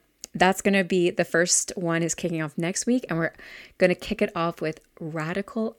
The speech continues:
honesty, which is, like, the cornerstone of our relationship. So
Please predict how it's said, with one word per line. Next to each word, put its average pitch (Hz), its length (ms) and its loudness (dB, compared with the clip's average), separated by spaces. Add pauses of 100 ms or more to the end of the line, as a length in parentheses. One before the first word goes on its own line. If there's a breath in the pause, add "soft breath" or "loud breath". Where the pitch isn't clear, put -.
honesty, 151 640 -4
which - 240 -4
is, 165 260 2
like, 156 380 2 (440)
the - 80 -6
cornerstone 156 1040 -4
of 139 280 -6
our 151 340 -2
relationship. 143 800 -6
So 151 300 2